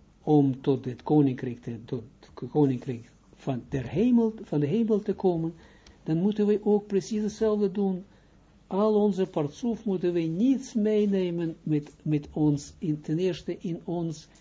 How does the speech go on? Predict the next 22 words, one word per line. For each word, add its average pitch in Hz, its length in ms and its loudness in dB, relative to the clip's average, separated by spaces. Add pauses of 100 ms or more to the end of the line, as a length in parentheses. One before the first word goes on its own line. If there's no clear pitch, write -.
(520)
man, 156 460 2
in 160 160 -2
onze 147 260 4
man, 185 300 2
in 151 160 -4
ons 143 200 0
gebed 247 360 -2
moeten 170 260 -2
wij 170 100 -4
niets 277 300 4
mee-, 226 240 4
mee-, 165 360 0
mee-, 156 380 0
meenemen 156 540 2
naar 143 160 -2
boven 143 460 2
wat 139 240 -4 (480)
meer 147 680 4
is 135 340 -2
dan 127 380 -2 (140)
één, 123 420 -4
betekent 135 560 -4